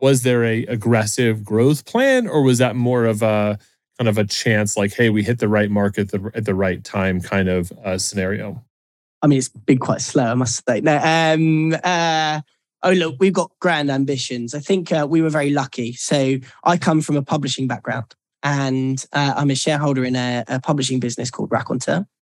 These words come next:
Speaker 2: And, uh, we actually built the agency out of a publishing business. So what happened was we were creating a lot of content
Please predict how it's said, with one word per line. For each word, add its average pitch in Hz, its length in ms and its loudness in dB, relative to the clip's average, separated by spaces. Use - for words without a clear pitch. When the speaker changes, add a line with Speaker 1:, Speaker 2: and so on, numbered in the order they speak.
Speaker 2:
And, 135 500 2
uh, 131 60 -6
we 156 160 2
actually 143 580 0
built 147 280 2
the 143 120 0
agency 127 840 -2
out 131 380 0
of 120 400 -2
a - 100 -20
publishing 160 380 2
business. 117 420 -6
So 151 260 4
what 175 220 0
happened 170 460 0
was 131 240 -4
we 147 120 2
were 135 120 0
creating 170 520 0
a 135 60 2
lot 143 240 2
of 135 140 -6
content 139 520 -2